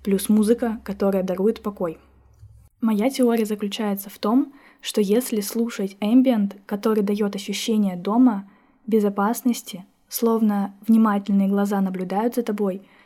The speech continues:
в среде некомфортной, новой, неизвестной, можно ощутить быстрее это сроднение,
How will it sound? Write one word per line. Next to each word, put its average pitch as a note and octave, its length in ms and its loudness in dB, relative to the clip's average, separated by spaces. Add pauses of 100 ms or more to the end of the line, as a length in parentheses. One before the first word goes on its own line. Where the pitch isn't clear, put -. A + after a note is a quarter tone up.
(140)
в - 80 -16
среде G#3 540 0 (420)
некомфортной, G#3+ 1000 0 (160)
новой, G3 400 2 (220)
неизвестной, G3+ 680 2 (140)
можно G#3 420 2
ощутить G#3 560 -6 (300)
быстрее G#3+ 520 0
это G3+ 540 -6
сроднение, G3+ 800 2